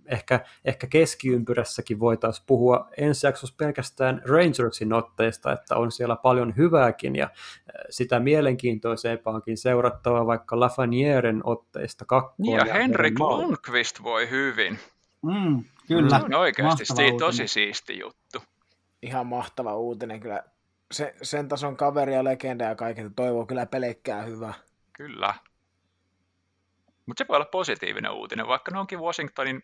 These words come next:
Speaker 2: palkkalistoilla, niin silti.
Speaker 4: Ihan totta.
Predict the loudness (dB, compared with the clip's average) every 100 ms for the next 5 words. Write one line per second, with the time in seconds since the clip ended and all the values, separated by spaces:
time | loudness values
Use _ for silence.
0 | _ -6 -6 -2 0 0 -2 -6 -4 -4
1 | -4 -4 -6 -6 -12 -18 _ _ _ _
2 | _ _ _ _ _ _ _ -20 -20 _
3 | -8 -8 -6 -6 -8 -20